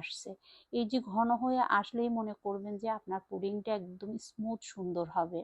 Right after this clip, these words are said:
তারপরও আবার একটা টিপস, কোনো রকম যেন গরম পানি বেশিটা না হয়ে যায়, সেদিকে খেয়াল রাখতে হবে। আর যখনই পুডিংটা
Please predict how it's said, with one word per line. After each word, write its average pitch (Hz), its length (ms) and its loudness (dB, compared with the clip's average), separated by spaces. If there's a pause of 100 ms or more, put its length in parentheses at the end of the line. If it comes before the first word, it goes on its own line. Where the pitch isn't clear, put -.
(880)
তারপরও 220 460 8
আবার 262 140 4 (100)
একটা - 180 -2 (120)
টিপস, 180 280 0 (200)
কোনো 220 140 2 (100)
রকম 226 220 0 (140)
যেন 214 140 -2 (220)
গরম 190 220 4 (120)
পানি 196 180 0 (120)
বেশিটা 208 380 -4 (120)
না 175 60 2 (100)
হয়ে 185 240 0
যায়, 202 200 -2
সেদিকে 185 300 -4 (100)
খেয়াল 180 260 2
রাখতে - 340 -6
হবে। 202 200 0 (320)
আর 147 120 2 (440)
যখনই 240 460 0
পুডিংটা 226 380 0